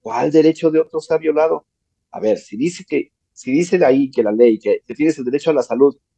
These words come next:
y cuando tocaron el insabi, el primer reporte fue quince millones de personas me-, sin servicios de salud,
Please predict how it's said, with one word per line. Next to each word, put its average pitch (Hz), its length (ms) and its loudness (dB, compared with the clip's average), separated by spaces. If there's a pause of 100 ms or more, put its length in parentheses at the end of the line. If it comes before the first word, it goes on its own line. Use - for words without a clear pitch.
(260)
y - 120 -12
cuando 131 180 0
tocaron 180 300 0
el 156 100 0
insabi, 131 540 -2
el 147 280 -4
primer 175 260 -8
reporte 170 380 -6
fue 156 280 0 (260)
quince 196 400 -2
millones 165 300 -2
de 156 80 0
personas 156 440 -8
me-, 135 280 -2
sin 139 240 -2
servicios 160 520 0
de 156 80 -4
salud, 165 360 0